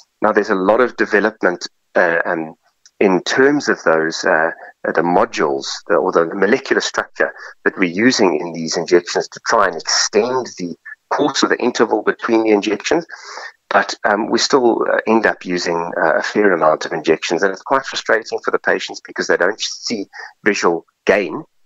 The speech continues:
But the important thing is to remember that we don't lose further lines of vision. And at the same time, it's very important to take these, um,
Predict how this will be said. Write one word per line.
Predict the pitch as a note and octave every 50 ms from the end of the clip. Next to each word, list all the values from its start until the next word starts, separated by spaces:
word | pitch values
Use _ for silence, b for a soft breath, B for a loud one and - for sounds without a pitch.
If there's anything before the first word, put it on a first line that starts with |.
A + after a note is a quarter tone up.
| _ _ _ _ - - - _
But | - - A2 F#2+ - - - -
the | F#2
important | F#2 - - A#2+ B2 - A2 -
thing | G#2 F#2+
is | F2 -
to | - -
remember | E2+ E2+ F#2 G2 G2 F2+ E2 D#2
that | - F2 - F#2+
we | G2+ E2
don't | - E2+ E2+ F2 E2 -
lose | D2+ E2 F#2+ F#2 E2+ E2 -
further | - - F2+ E2 D#2+ E2 D#2+
lines | D2+ D2+ D2+ D2+ D#2 D2+ - D#2
of | D2 C#2+
vision. | F2+ F#2+ F2 - D2 C#2+ _ B B B B B B B
And | - -
at | F#2+ F#2
the | -
same | - - A#2 A2 G#2+ -
time, | - - A#2+ A#2+ G#2+ F#2
it's | E2+ - -
very | - F2 F2+ F#2
important | F2+ E2 - - A2+ - G#2 -
to | - -
take | - - A2+ G#2 G#2 - -
these, | - E2 D#2 - - _ B B B B B - A2
um, | G#2 F2 E2 E2 E2+ E2+